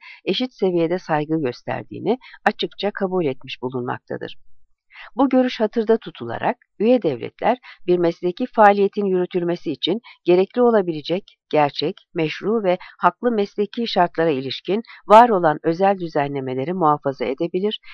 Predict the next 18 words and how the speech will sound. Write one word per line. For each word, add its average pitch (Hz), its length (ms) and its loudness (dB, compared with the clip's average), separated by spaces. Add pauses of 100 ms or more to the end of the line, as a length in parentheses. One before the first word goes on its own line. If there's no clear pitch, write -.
(160)
veya 156 380 4
bu 240 140 -2
tür 208 200 -4
düzenlemeler 139 800 -4
kabul 147 360 -2
edebilir. 120 540 -8 (1080)
Yirmi 156 320 0
beş. 127 260 -10 (580)
Yaş 277 200 4
ayrımcılığı 196 640 4
yasağı, 139 500 -4 (200)
istihdam 233 540 0
kılavuz 208 400 0
ilkelerinde 127 680 -6
dile 165 200 -4
getirilen 135 460 -4
amaçlara 135 560 -4
ulaşılması 120 760 -8